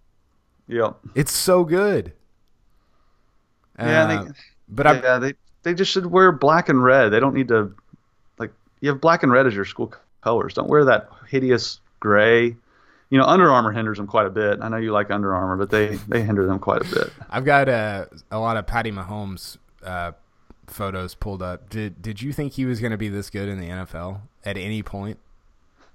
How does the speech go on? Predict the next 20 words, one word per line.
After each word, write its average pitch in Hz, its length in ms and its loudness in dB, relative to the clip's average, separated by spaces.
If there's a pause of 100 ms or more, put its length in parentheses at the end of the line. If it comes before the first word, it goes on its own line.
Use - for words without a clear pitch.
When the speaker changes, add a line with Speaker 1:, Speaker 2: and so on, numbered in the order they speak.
(240)
Speaker 1:
Um, 202 600 6
I 175 60 4
mean, 190 120 6
I 190 60 4
thought 226 180 6
he 185 80 6
had 170 100 6
a 131 60 2
chance 147 540 2
to 123 80 -8
be 123 120 0
good. 123 320 6
I 135 60 0
thought 131 140 2
he 135 40 4
went 135 140 2
to 131 60 0
a - 20 -2
good 117 180 0
place. 123 680 2